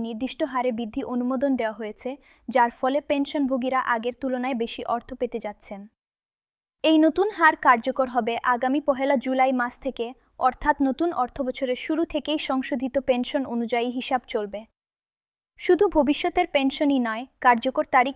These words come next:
থেকে যেসব মাস পার হয়ে গেছে, সেই সময়ের অতিরিক্ত পাওনা অর্থ একত্রে পরিশোধ করা হবে।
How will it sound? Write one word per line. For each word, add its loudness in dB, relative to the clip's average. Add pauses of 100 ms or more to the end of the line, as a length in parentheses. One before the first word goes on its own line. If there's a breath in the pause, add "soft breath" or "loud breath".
থেকে -4
যেসব -2
মাস -2
পার 4
হয়ে -2
গেছে, -6 (220)
সেই 0
সময়ের 0
অতিরিক্ত -4 (120)
পাওনা 2
অর্থ -6 (140)
একত্রে -6 (100)
পরিশোধ -2 (100)
করা -2
হবে। -10